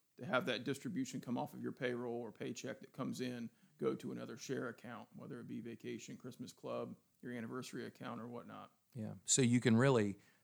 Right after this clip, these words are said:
Speaker 2: um, break down your money as it comes in into, uh, any form and different denomination that you want into any of those, and it just does it automatically for you.
Speaker 1: Absolutely, until you update it.
Speaker 2: Right, right. So great way to streamline a budget,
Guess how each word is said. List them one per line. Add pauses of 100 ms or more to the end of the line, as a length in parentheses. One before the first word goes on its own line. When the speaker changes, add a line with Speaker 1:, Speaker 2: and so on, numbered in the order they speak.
(140)
Speaker 2:
um,
break
down
your
money
as
it
comes
in
into, (540)
uh, (420)
any (240)
form
and
different (220)
denomination
that
you
want
into
any
of
those,
and
it
just
does
it
automatically
for
you. (200)
Speaker 1:
Absolutely,
until
you
update
it. (340)
Speaker 2:
Right, (120)
right.
So (220)
great
way
to
streamline
a
budget,